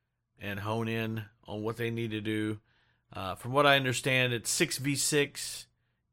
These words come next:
ten versus ten, twenty versus twenty, and then there's two v two.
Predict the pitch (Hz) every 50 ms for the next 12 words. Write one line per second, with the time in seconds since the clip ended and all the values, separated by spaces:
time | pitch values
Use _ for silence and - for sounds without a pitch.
0 | _ - - - 160 156 156 151 151 151 147 135 120 135 143 143 - - 131 123
1 | 117 - - - - 147 131 123 117 117 110 113 113 113 - _ _ _ _ _
2 | _ _ _ - - - - 156 147 165 165 165 170 170 165 151 139 151 156 151
3 | - - 135 123 - - - - - 143 143 143 139 131 117 107 104 107 107 -
4 | _ _ _ _ _ _ _ _ _ _ _ _ _ - 117 113 113 120 120 117
5 | 107 104 104 - - - _ _ _ _ _ - - - 151 139 120 120 120 110
6 | - - 120 107 90 85